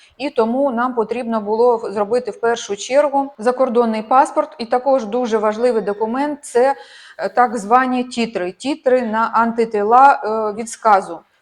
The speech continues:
У мене є досить детальне відео, які потрібні документи. Я розказувала, як ми їх робили, як ми їхали, які були проблеми в дорозі.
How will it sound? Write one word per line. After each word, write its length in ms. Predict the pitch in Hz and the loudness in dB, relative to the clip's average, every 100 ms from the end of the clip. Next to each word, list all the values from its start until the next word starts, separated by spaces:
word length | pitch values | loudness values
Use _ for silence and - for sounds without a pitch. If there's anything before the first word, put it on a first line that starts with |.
| - | -6
У 40 | |
мене 320 | 247 285 277 | 0 0 2
є 220 | 262 254 240 | 0 0 0
досить 680 | 220 254 247 233 226 208 | 2 2 2 0 0 -2
детальне 520 | 208 226 254 233 226 226 | -2 2 4 4 0 -4
відео, 400 | 247 208 220 208 | -4 -2 0 2
які 260 | 220 226 | 0 -4
потрібні 460 | 226 220 226 220 220 | -6 -4 -4 -4 -4
документи. 680 | 202 208 220 269 285 277 277 - - - | -6 -6 -4 -4 -4 -4 -4 -10 -18 0
Я 140 | 240 | 2
розказувала, 680 | 233 226 226 214 220 214 214 | 2 2 0 2 0 2 2
як 240 | 214 214 | 0 0
ми 120 | 220 | -4
їх 180 | 208 208 | -6 -4
робили, 440 | 220 208 294 254 | -2 -2 0 0
як 240 | 240 226 220 | 2 2 0
ми 140 | 214 | -4
їхали, 500 | 208 277 320 254 247 | -4 -6 0 2 2
які 260 | 233 226 240 | 0 -4 -6
були 260 | 214 220 | -4 -4
проблеми 500 | 220 220 208 285 302 | -2 -4 0 2 2
в 80 | 277 | -2
дорозі. 500 | 233 262 262 226 240 | -2 0 0 -2 -8